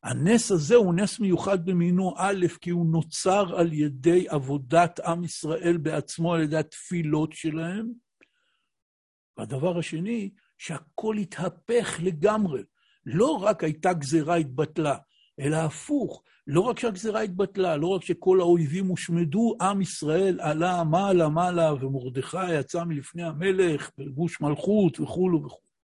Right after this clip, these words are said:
ממשיך רבי נתן ואומר, הם חידשו ספר קדוש ונורא כזה,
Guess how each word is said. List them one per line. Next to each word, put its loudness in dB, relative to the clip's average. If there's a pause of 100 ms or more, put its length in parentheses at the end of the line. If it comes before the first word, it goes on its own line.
(360)
ממשיך 2
רבי 4
נתן 0
ואומר, -4 (960)
הם 10
חידשו 8
ספר 6
קדוש 6
ונורא 4
כזה, 2